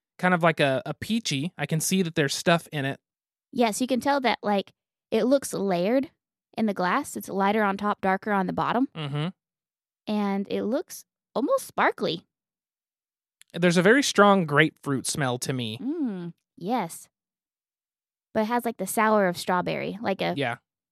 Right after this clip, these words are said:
Speaker 2: like a fresh strawberry.
Speaker 1: So it says, what is it? Strawberry and passion fruit?
Speaker 2: It's from Hawaii, like my mom.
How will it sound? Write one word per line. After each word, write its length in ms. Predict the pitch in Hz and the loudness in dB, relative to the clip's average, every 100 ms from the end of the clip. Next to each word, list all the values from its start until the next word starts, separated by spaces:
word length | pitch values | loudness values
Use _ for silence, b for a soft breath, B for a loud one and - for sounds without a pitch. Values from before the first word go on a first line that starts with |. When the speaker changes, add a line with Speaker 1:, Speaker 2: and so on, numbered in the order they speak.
| - | -10
Speaker 2:
like 140 | 202 117 | -6 -6
a 40 | |
fresh 400 | - - 220 202 | -6 -2 0 -2
strawberry. 600 | - 175 160 151 143 175 _ _ _ _ _ - | -6 -4 -4 -6 -8 -10 _ _ _ _ _ -10
Speaker 1:
So 80 | |
it 60 | 143 | -6
says, 200 | - 180 | 0 2
what 160 | 170 185 | 4 4
is 100 | 190 | 2
it? 120 | 139 | 0
Strawberry 400 | 185 190 208 170 | 2 4 4 2
and 100 | 131 | -2
passion 400 | - 143 151 180 | -6 -6 -6 -6
fruit? 300 | - 202 214 _ _ _ _ _ _ _ _ _ _ | -4 -4 -4 _ _ _ _ _ _ _ _ _ _
Speaker 2:
It's 80 | - | -8
from 120 | 233 | -2
Hawaii, 460 | 233 254 254 294 254 | 2 2 2 2 0
like 220 | 202 196 | 0 -2
my 140 | 247 254 | -2 0
mom. 420 | 294 302 196 | 2 2 0